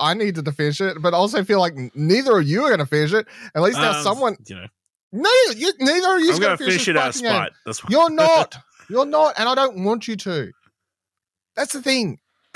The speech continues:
Speaker 1: I don't want you to,
Speaker 2: <laughs>
Speaker 1: Ash. I don't care. I don't want Kieran to play it anymore either. It is a mid-ass fucking game. It's overrated as fuck. Oh.
Speaker 2: Why do you think it's overrated then?
Speaker 1: 'Cause it's not that good?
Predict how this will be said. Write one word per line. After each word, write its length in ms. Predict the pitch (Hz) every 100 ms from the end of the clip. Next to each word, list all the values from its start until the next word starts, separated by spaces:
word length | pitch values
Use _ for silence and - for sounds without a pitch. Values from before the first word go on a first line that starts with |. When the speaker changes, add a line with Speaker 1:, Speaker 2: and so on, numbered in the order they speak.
| -
Speaker 1:
I 80 |
don't 240 | 262 285 220
want 200 | 202 -
you 60 |
to, 260 | 185 151 113
Speaker 2:
<laughs> 20 |
Speaker 1:
Ash. 280 | 90 - - - _ _ _ _ _ -
I 60 | 302
don't 140 | 320
care. 300 | 233 294 294
I 80 | 220
don't 100 | 277
want 140 | 330
Kieran 280 | - 311 381
to 100 | 359
play 180 | 254 240
it 80 | 208
anymore 360 | 190 175 170
either. 280 | 277 339 156 - - _ -
It 100 | 294
is 120 | 302
a 80 | 285
mid-ass 640 | 247 247 311 269 247 262
fucking 340 | - 285 277 285
game. 360 | 320 403 381
It's 120 | 302 311
overrated 480 | 349 359 311 285 302
as 120 | 294
fuck. 480 | - 294 339 - - _ _ _ _ _ - -
Oh. 600 | 311 320 320 277 160 - - - - _ _ _ _
Speaker 2:
Why 180 | - 143
do 80 | 220
you 60 | 339
think 140 | 320
it's 100 | 220
overrated 460 | 196 160 135 101 104
then? 180 | - _ _ _ _ _ _ _ _ _ -
Speaker 1:
'Cause 160 | - 135
it's 120 | 147
not 140 | 147 139
that 140 | 135
good? 240 | 123 151